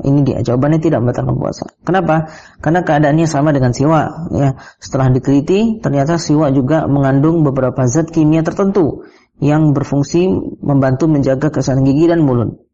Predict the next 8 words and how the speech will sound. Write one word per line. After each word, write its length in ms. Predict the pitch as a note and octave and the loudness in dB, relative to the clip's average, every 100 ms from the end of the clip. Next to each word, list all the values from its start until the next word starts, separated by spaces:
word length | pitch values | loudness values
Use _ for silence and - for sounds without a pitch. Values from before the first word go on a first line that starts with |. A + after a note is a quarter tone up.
| _ - | _ -4
Kegiatan 480 | D3 D3+ - C4 | 0 0 0 0
bersiwak 640 | G3 E3 C#3+ B2 C3+ - - | -2 0 0 0 0 -2 0
juga 320 | D3 D3+ D#3+ | 0 2 2
biasanya 480 | D3 D3 C#3+ D3 D#3+ | 2 0 0 0 2
dibarengi 400 | C#3 C3+ C#3+ E3+ | 2 2 2 2
dengan 240 | D#3 E3+ | 2 0
kumur-kumur 560 | E3+ E3 D3+ G3+ G3+ D3+ | 0 0 0 0 0 0
tentunya. 480 | C3+ B2 A#2+ G#2 | 0 0 0 -2